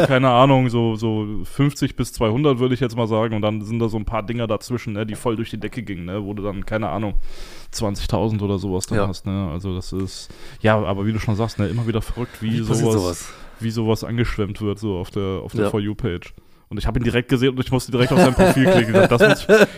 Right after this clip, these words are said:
Speaker 2: ich,
Speaker 1: <laughs>
Speaker 2: das muss ich mir mal genauer angucken hier."
Speaker 1: Ja.
Speaker 2: Ja, zum Schwarzen Eber.
Speaker 1: Ja.
Speaker 2: Verdient. Das Meme der Woche.
Speaker 1: Auf jeden Fall.
Speaker 2: Ja.
Speaker 1: Und es gibt sogar ein neues Foto.
Speaker 2: Ja.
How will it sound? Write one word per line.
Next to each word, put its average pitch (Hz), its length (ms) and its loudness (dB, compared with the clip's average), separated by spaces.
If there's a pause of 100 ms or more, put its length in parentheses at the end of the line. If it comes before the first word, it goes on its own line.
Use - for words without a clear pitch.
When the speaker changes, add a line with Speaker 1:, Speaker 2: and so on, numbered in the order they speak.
Speaker 2:
ich, 202 80 8
Speaker 1:
<laughs> - 20 -10
Speaker 2:
das 135 240 0
muss 143 140 6
ich 123 60 2
mir 143 100 8
mal 135 140 6
genauer 127 340 6
angucken 117 360 -2
hier." 104 240 0
Speaker 1:
Ja. 95 200 -2 (1040)
Speaker 2:
Ja, 110 300 2
zum 139 220 0
Schwarzen 120 380 0
Eber. 98 300 -2 (300)
Speaker 1:
Ja. - 160 -12 (240)
Speaker 2:
Verdient. 107 540 -6 (220)
Das - 160 -8
Meme 98 160 0
der 95 100 0
Woche. 98 280 2 (300)
Speaker 1:
Auf - 120 -10
jeden 101 120 -2
Fall. 98 240 -2 (340)
Speaker 2:
Ja. 127 80 4
Speaker 1:
Und 202 320 4 (380)
es 127 160 -4
gibt - 200 -2
sogar 127 400 -2 (840)
ein 110 80 -4
neues 107 180 2
Foto. 95 300 0 (240)
Speaker 2:
Ja. 95 180 -4